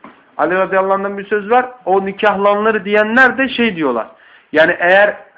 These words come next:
aynı babasıyla, üvey babasıyla aynı evde yaşamadı, uzakta yaşa-, yaşadıysa mesela. Hiçbir araya gelmediyse, yabancı bir kadın gibi olduğu için nikahlayabilir. Ama şaz bir görüş. Öyle değil mi? Yani bir adam bunu alsa ve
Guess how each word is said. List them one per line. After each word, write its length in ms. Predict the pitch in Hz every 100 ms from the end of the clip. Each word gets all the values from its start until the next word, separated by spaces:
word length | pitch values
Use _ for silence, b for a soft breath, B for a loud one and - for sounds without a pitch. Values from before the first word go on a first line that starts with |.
| -
aynı 380 | 165 185 202 185
babasıyla, 560 | 175 185 185 196 185 170
üvey 340 | 165 185 185
babasıyla 500 | 180 185 180 190 185
aynı 240 | 175 180 185
evde 200 | 180 180
yaşamadı, 480 | 180 190 185 196
uzakta 480 | 208 175 170 170 190
yaşa-, 260 | 180 175 180
yaşadıysa 640 | 160 156 160 151 156 156
mesela. 420 | 123 117 113 107 - _ b b -
Hiçbir 400 | 156 - 170 165
araya 160 | 165
gelmediyse, 840 | 165 175 175 156 139 139 139 214 -
yabancı 480 | 156 156 160 165 156
bir 100 | 151
kadın 360 | 156 156 175 156
gibi 300 | 151 208 220 b b 156
olduğu 340 | 151 156 185
için 460 | 165 - 226 226 175
nikahlayabilir. 760 | 165 170 165 175 170 180 247 -
Ama 200 | 233 254
şaz 360 | 254 254 247 202
bir 60 |
görüş. 320 | 156 135 - - _ _ _ _ -
Öyle 280 | 160 190 247
değil 140 | 262
mi? 140 | 156 113 B B B -
Yani 240 | 190 208
bir 220 | 226 208 240
adam 260 | 262 240
bunu 280 | 233 247 208
alsa 560 | 208 185 - 151 147 -
ve 100 | 180